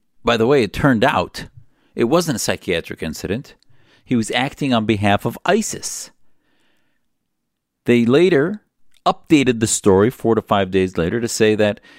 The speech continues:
it wasn't just some crazed kid that was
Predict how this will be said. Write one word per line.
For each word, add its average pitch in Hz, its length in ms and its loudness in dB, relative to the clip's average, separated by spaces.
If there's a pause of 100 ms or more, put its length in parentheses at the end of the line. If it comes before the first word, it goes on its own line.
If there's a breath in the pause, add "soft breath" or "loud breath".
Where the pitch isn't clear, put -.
(160 soft breath)
it - 60 -6
wasn't 120 320 0
just 113 180 -2
some 101 360 -2 (500)
crazed 107 540 0
kid 107 400 2
that 92 240 -2 (300)
was 87 360 -10